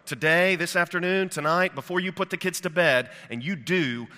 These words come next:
what Moses called the fathers to do in Deuteronomy six. You teach the word diligently to your children, to your sons.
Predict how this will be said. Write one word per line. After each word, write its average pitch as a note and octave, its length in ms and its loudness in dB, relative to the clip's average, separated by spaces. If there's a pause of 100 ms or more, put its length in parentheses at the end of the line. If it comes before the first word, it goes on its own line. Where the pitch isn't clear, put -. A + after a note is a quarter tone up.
what C3 160 -4
Moses D3 360 -2
called C#3+ 240 0
the C3+ 60 -8
fathers C#3 400 -2
to B2 80 -12
do C3 180 -4
in A2+ 100 -6
Deuteronomy A2 440 -2
six. - 560 -4 (600)
You D#3+ 240 0
teach - 420 -2
the D3 100 -2
word C#3 320 0
diligently A2 560 0
to A2+ 140 -8
your A2 180 -4
children, F#2 460 -6 (120)
to A2+ 100 -6
your A#2+ 160 -2
sons. F#2+ 580 -2